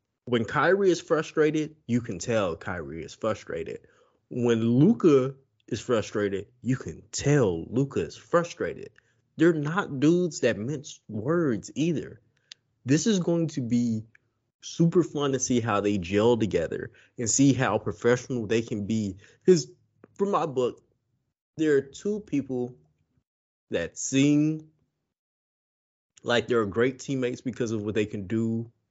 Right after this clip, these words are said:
on the court, but may be questionable teammates the way they operate off the court. And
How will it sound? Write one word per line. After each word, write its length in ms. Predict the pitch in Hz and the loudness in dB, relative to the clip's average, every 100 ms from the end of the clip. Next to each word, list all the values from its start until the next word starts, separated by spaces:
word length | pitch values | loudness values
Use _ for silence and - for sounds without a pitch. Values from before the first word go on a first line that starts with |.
| _ _ 123 | _ _ -2
on 160 | 120 | -2
the 100 | 90 | -2
court, 460 | - - 143 - - _ _ _ _ _ _ - | -4 2 2 2 -8 _ _ _ _ _ _ -8
but 120 | 92 | -2
may 200 | 107 117 | 0 2
be 200 | 101 107 | 0 -4
questionable 720 | - - 113 - 107 95 95 | -4 -2 0 0 -8 -6 -6
teammates 640 | - 110 98 95 92 - - _ _ _ | -6 -6 -4 -2 -4 -10 -20 _ _ _
the 100 | 98 | 0
way 200 | 95 98 | 2 4
they 320 | 95 95 90 92 _ _ _ _ _ 110 | 4 2 0 -4 _ _ _ _ _ -2
operate 480 | 110 104 98 90 - _ _ _ | 0 2 0 -2 -8 _ _ _
off 240 | 110 - - | -4 -4 -8
the 80 | |
court. 320 | - - - - _ _ _ _ _ _ _ _ _ _ _ _ _ _ _ _ - | -14 -12 -14 -16 _ _ _ _ _ _ _ _ _ _ _ _ _ _ _ _ 2
And 560 | 165 165 160 147 139 | 6 6 4 2 -2